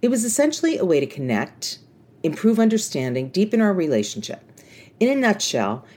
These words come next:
you take time to formulate a question you both agree to answer. Here's a couple of examples, or a few examples.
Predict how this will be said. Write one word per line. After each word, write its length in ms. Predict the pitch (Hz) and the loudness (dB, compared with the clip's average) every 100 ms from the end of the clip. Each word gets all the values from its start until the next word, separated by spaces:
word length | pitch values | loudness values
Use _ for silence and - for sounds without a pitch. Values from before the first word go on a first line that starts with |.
| _ | _
you 80 | 190 | -6
take 300 | - 190 185 | 0 0 0
time 200 | 208 196 | 0 0
to 80 | 202 | -2
formulate 440 | - 170 175 196 | -4 -2 2 2
a 60 | 233 | 0
question 420 | - 170 - 170 | -2 -4 -2 -4
you 80 | 147 | -2
both 300 | 139 135 131 | 2 0 0
agree 260 | - 120 123 | -4 -2 -2
to 120 | - | 0
answer. 520 | 196 220 - - - - - - - _ | 0 0 -4 -10 -14 -20 -20 -20 -20 _
Here's 240 | 185 254 247 | -2 0 0
a 40 | |
couple 240 | 214 196 170 | 0 0 0
of 120 | 139 | 0
examples, 580 | - 123 110 117 - 127 | -2 -2 -2 -4 -10 -10
or 40 | |
a 40 | |
few 180 | 117 135 | -6 -6
examples. 600 | 123 110 - - - - | -6 -8 -10 -10 -12 -14